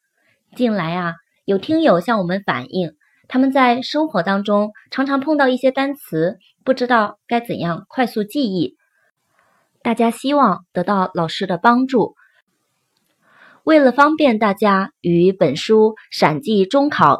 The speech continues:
一千六百词的作者吕冰老师进行交流，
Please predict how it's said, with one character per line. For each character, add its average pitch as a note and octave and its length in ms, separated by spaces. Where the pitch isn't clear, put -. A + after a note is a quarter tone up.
一 B3+ 100
千 A#3 260
六 D4+ 140
百 D#3 140
词 - 180
的 E3 120
作 G#3+ 260
者 C#3+ 380
吕 D#3+ 160
冰 A3+ 220
老 G#3+ 140
师 E3 380
进 F3+ 120
行 D#3+ 160
交 G3 220
流， D3 320